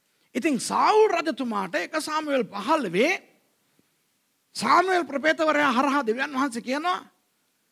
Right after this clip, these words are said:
"ඔයා ගිහිල්ලා අමලෙක්වරුන්ව සහ මුලින්ම විනාශ කරලා දාන්න" කියලා. නමුත් එයා ගිහිල්ලා මොනවද කරන්නේ? ආගාග් රජතුමාව විතරක් ඉතුරු කරලා අනිත් කට්ටියව මරනවා.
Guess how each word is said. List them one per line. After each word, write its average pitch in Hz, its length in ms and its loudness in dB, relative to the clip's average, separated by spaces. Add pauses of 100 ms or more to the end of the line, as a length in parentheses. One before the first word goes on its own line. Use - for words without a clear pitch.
(320)
"ඔයා 240 200 0
ගිහිල්ලා 277 440 2 (300)
අමලෙක්වරුන්ව 302 800 -2
සහ 220 360 -6
මුලින්ම 302 500 -4
විනාශ 277 400 0
කරලා 294 260 -4
දාන්න" 262 300 2
කියලා. 233 240 0
නමුත් 226 360 -4
එයා 311 360 0
ගිහිල්ලා 180 320 -4
මොනවද 185 320 -6
කරන්නේ? 202 340 -6
ආගාග් 262 440 2
රජතුමාව 208 580 -6
විතරක් 185 400 -4
ඉතුරු 226 240 -10
කරලා 202 400 -4 (600)
අනිත් 196 180 -6
කට්ටියව 196 420 -6
මරනවා. 214 400 -2